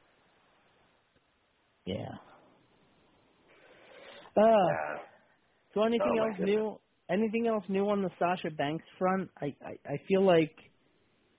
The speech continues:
Speaker 1: it, it seems like W W E is, like, gonna turn their back on them and walk away. I don't think it's an angle. I mean, they haven't removed their profiles yet,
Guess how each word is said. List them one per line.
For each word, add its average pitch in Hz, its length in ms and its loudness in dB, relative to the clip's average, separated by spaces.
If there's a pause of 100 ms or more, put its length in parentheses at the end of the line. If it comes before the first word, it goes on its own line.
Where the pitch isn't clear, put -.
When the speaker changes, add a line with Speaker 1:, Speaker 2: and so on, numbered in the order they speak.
(400)
Speaker 1:
it, 175 160 0
it 220 240 2
seems 349 220 2
like 370 180 2
W 208 240 2
W 190 280 0
E 285 220 -4
is, 175 60 -6
like, 160 180 -4
gonna 180 300 -2 (100)
turn 196 220 -2
their 240 120 -2
back 220 360 2
on 214 200 4
them 117 200 -2 (120)
and 156 140 -4
walk 190 240 4
away. 233 480 0 (880)
I - 60 4
don't 277 240 2
think 302 180 -2
it's 302 160 -4
an 226 100 0
angle. 240 440 0 (260)
I 165 140 -8
mean, 196 340 -4 (720)
they 190 80 2
haven't 277 320 4
removed 277 320 -2
their 262 120 0
profiles 202 720 0
yet, 127 320 -4